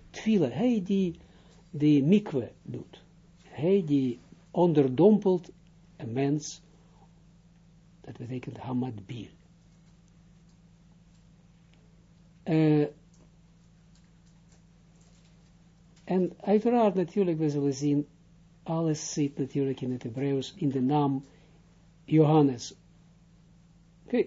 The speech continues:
dat is afgeleid. Maar kijk nou naar de naam Yochanan, wat betekent de naam Yochanan? Dan kan je aan de naam al zien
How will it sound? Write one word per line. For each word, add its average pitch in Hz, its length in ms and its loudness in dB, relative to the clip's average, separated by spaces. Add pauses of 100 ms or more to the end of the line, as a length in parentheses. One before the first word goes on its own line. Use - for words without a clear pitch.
dat 147 180 -8
is 135 140 -8
afgeleid. 143 720 -2 (360)
Maar 123 200 -8
kijk 139 240 -4
nou 139 240 -2
naar 131 160 -4
de 127 100 -4
naam 131 260 0
Yochanan, 131 680 -2
wat 123 180 -12
betekent 120 460 -10
de 120 100 -10
naam 156 300 -4
Yochanan? 127 440 -4
Dan 123 100 -12
kan 123 160 -8
je 123 80 -4
aan 120 100 -8
de 117 100 -10
naam 175 340 0
al 127 140 -2
zien 165 380 -6